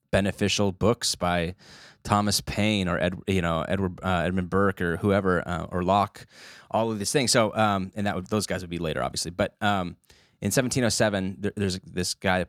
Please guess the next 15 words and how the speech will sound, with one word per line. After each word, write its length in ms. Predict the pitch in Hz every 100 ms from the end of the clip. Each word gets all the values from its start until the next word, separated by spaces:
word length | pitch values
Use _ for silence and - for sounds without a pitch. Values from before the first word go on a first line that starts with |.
| -
this 140 | 90
pirate 320 | - 95 90
guy, 260 | 85 87 82 -
um, 300 | 90 85 - -
decided 340 | 92 101 90
to 60 | 87
start 280 | - 92 - _ _
printing 480 | - 123 120 - 101
stuff 440 | - - 92 - 104
in 80 |
the 80 | 90
basement 460 | 87 95 90 98 90
of 80 | 87
his 120 | 90
house, 640 | - 87 82 - - -